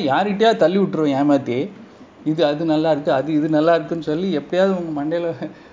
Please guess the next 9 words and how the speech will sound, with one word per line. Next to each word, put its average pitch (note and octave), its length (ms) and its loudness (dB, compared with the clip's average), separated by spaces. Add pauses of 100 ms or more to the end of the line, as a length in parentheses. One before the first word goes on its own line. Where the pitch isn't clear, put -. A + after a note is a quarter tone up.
(140)
மிளகா F3+ 360 -2
அரைச்சு E3 300 -2
போ-, F3 200 -2 (140)
பழைய D#3+ 300 2
ஃபோனை E3+ 260 -6
தள்ளி D#3 200 0
விட்டு D#3+ 200 -4
புதுசு F#3+ 300 -4
வாங்கிக்குவேன். C3+ 600 -4